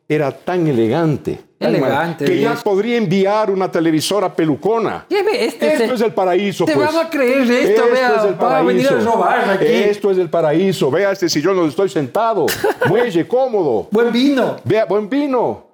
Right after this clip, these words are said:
Speaker 1: Todo un aparataje, esas luces. Eso es el paraíso.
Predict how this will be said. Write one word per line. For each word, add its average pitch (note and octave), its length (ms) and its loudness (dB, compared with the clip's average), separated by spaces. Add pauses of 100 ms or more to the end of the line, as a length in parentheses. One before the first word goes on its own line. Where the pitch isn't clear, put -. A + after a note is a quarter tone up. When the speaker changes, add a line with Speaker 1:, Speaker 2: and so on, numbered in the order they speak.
(380)
Speaker 1:
Todo A#3+ 160 -2
un A#3+ 80 0
aparataje, G#3+ 720 -2
esas F#3 260 -2
luces. A3 760 -2 (200)
Eso E4 200 0
es G#3+ 40 2
el F#3+ 100 0
paraíso. D3 680 -2